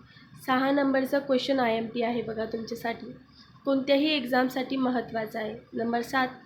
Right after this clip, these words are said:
भारतीय राज्यघटना या तारखेपासून अंमलात आली, तर ती तारीख लक्षात ठेवा, सव्वीस जानेवारी एकोणावीसशे पन्नास. नंबर आठ आहे बघा, कोणत्या योजनेतील तरतुदीनुसार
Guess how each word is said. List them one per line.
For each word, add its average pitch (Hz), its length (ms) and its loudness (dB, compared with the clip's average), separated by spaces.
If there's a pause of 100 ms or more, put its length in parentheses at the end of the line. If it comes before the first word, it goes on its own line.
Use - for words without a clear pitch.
(340)
भारतीय 254 560 4
राज्यघटना 269 720 2
या 233 240 2 (100)
तारखेपासून 254 800 0
अंमलात 233 500 2
आली, 214 260 -2 (380)
तर 240 160 0
ती 285 160 4
तारीख 277 520 2
लक्षात 247 340 0
ठेवा, 277 320 2
सव्वीस 262 640 0 (180)
जानेवारी 233 680 4
एकोणावीसशे 226 680 -2
पन्नास. 233 600 -2 (1000)
नंबर 240 320 0
आठ 226 260 0
आहे 247 200 2
बघा, 254 280 0 (680)
कोणत्या 285 540 6 (280)
योजनेतील 262 960 0
तरतुदीनुसार 240 960 2